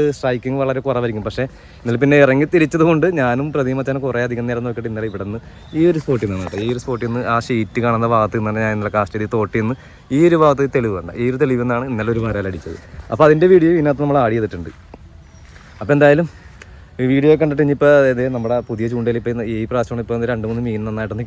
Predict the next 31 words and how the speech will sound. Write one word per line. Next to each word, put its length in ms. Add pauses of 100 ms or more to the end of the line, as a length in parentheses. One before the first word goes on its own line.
കിട്ടിയത്. 280 (440)
ഏ, 40 (240)
കിട്ടി 220
തുടങ്ങണേ 340
ഉള്ളൂ. 120 (100)
നമുക്ക് 240
ഇനി 160
നല്ല 180
നല്ല 160 (120)
ചേർമീനിൻ്റെ 500
വീഡിയോ 200
ഒക്കെ 100
നമുക്ക് 200
ചെയ്യാം 180
കേട്ടോ. 140 (520)
മച്ചാന്മാരെ, 420 (240)
നമ്മൾ 200
അപ്പുറത്തെ 400
പാടത്തിൻ്റെ 480
സൈഡിൽ 240
നിന്ന് 160 (100)
നേരെ 240 (140)
നമ്മൾ 240
എറിഞ്ഞ 220 (240)
നമ്മുടെ, 240
അതെ, 80 (280)
മീനടിച്ച 420
കണ്ടത്തിൽ 320 (180)
നമ്മൾ 200
വന്നിട്ടുണ്ട്. 320
അപ്പോൾ 120